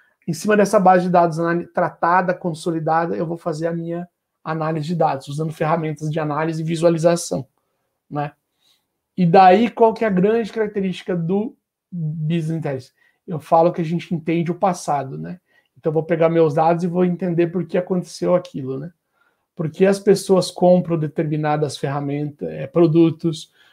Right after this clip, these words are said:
por que as pessoas, é, realizam determinado tipo de crime, por que tem tal lugar que tem mais crime do que outro, né? Por que as pessoas consomem determinado produto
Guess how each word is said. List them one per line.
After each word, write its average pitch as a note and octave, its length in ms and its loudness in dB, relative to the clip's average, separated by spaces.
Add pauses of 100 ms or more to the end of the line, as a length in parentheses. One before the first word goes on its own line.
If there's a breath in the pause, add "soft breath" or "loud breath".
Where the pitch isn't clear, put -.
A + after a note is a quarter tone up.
(120 soft breath)
por E3+ 140 -6
que G#3 180 2
as G3+ 140 4
pessoas, F3 580 0
é, D#3+ 240 -6
realizam D#3 540 0
determinado D3+ 380 -2
tipo - 200 -12
de D3 100 -8
crime, D#3+ 520 -4
por F3+ 160 -4
que G3 120 -6
tem G3 240 -2
tal F3+ 220 4
lugar E3+ 300 4
que D#3+ 80 -8
tem F3 80 -2
mais D#3+ 180 -2
crime E3 160 -4
do D#3 120 -4
que - 140 -6
outro, D#3 560 2 (480)
né? D#3+ 320 -2 (280 soft breath)
Por F3+ 120 -2
que G3 120 4
as F#3 80 4
pessoas F#3+ 440 4
consomem F3 540 2
determinado E3 480 2
produto F3 720 0